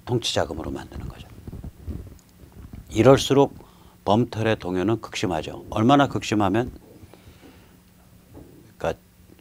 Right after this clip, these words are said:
러시아와 정상회담을 준비하던 북한의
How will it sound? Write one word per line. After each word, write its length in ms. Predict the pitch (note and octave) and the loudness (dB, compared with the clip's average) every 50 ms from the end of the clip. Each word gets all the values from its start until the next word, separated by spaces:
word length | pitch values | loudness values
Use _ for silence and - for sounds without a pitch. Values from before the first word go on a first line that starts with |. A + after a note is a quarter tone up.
| - _ _ _ - | -20 _ _ _ 0
러시아와 720 | - F#2+ G#2 A2+ A2+ - C3+ C3 A#2 A2+ A2+ A2+ A#2 A#2+ A#2 | 6 8 8 8 8 6 6 6 6 6 6 6 6 4 2
정상회담을 1000 | - - F2+ G#2 A2+ G#2+ A#2+ A#2+ A#2 A2+ G#2 F#2+ G2 F2+ F2+ G2+ A2 G#2 - - - - - - - - - - - - - - - - - - - - - | 0 0 2 2 2 2 2 2 2 2 2 2 0 0 0 0 -2 -2 -4 -8 -18 -20 -20 -20 -20 -20 -20 -20 -20 -20 -20 -20 -20 -20 -20 -20 -20 -20 -10
준비하던 760 | - - A2 A2 A2 G2+ A2 G2+ F2+ F2 - G2 G2+ G2 - - - - - - - _ _ _ - - _ - - - - - - - - - - - - - - - - - - | -2 2 4 4 6 6 6 6 6 6 6 2 0 -2 -4 -8 -18 -20 -20 -20 -20 _ _ _ -20 -20 _ -20 -20 -20 -20 -20 -18 -18 -20 -20 -20 -20 -20 -20 -20 -20 -20 -10 -6
북한의 560 | - G#2+ - - - A2+ A2 G#2 G#2 G#2+ - | -4 -4 -4 -2 0 2 2 2 2 0 -2